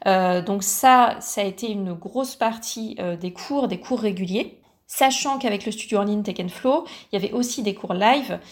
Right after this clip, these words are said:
euh, puisqu'il y a trois plans d'abonnement actuellement et que le plan d'abonnement le plus élevé, à vingt-cinq euros par mois, donne accès à deux cours live par semaine.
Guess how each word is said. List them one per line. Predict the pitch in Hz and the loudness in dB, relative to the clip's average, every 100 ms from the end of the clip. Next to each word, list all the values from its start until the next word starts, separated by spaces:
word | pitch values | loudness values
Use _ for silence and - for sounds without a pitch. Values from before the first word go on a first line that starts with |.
| - - | -18 -10
euh, | |
puisqu'il | 180 - 254 | -10 -8 -4
y | 196 | -4
a | 180 | -4
trois | - 285 | 0 0
plans | 277 226 | 0 -2
d'abonnement | 214 196 196 208 214 | 0 0 0 -2 -4
actuellement | 190 - 190 202 262 | -6 -8 -8 -2 -2
et | - 208 | -2 -4
que | 208 | -6
le | |
plan | 196 233 | -6 -4
d'abonnement | 214 185 190 220 | -4 -2 -2 -2
le | 202 | -6
plus | - 180 165 | -8 -10 -4
élevé, | 185 175 196 262 302 | -2 -2 2 4 4
à | 196 175 | 4 2
vingt-cinq | 180 175 214 208 | 0 -6 -6 -6
euros | 190 | -6
par | 180 165 | -6 -6
mois, | 185 254 | -2 0
donne | 220 180 | 0 -4
accès | 175 - 247 - | -6 -6 -4 0
à | 180 | -2
deux | 196 | -4
cours | 247 208 | -10 -6
live | 196 233 254 | -2 0 -2
par | - 220 | -2 -2
semaine. | - 202 175 - | -2 -2 -4 -4